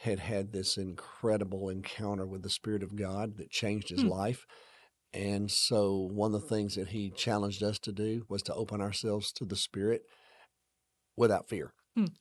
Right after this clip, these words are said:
Speaker 1: And so that really changed
Speaker 2: Yeah.
Speaker 1: me, changed my view of the Scripture, changed my view of the role of the Holy Spirit of God.
Speaker 2: Hmm.
Speaker 1: And I'm, I am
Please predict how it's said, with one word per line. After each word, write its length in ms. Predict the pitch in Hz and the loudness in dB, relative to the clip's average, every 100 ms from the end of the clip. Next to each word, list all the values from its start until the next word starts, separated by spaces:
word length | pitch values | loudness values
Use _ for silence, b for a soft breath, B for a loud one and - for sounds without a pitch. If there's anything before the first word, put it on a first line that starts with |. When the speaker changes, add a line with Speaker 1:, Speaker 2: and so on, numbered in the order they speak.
| _ _ - | _ _ -4
Speaker 1:
And 340 | 104 98 95 | -2 0 0
so 460 | - - 113 101 104 | 4 4 6 6 6
that 220 | 113 123 - | 8 6 6
really 280 | 120 117 101 | 4 4 2
changed 480 | - 107 110 110 | 0 2 2 0
Speaker 2:
Yeah. 120 | 107 110 | 0 2
Speaker 1:
me, 160 | 110 | 2
changed 320 | 104 110 107 | 2 0 0
my 140 | 107 104 | 0 -2
view 160 | 104 104 | 0 0
of 60 | |
the 60 | 90 | 0
Scripture, 540 | - 107 - - 104 | -2 -2 -2 -2 -2
changed 300 | 101 104 101 | -2 -2 -2
my 140 | 98 98 | -2 -2
view 220 | 98 101 | -2 -2
of 60 | 90 | -2
the 100 | 98 | -6
role 260 | - 101 98 | -6 -2 0
of 60 | 101 | -2
the 80 | |
Holy 180 | 95 101 | 0 -2
Spirit 280 | 98 - 98 | -2 -4 -4
of 100 | 95 | -2
God. 340 | 101 101 101 | 2 4 2
Speaker 2:
Hmm. 40 | 87 | 0
Speaker 1:
And 180 | 87 80 | -6 -4
I'm, 240 | 113 117 117 - | 0 2 0 -2
I 180 | 117 131 | 2 4
am 220 | 131 110 | 4 2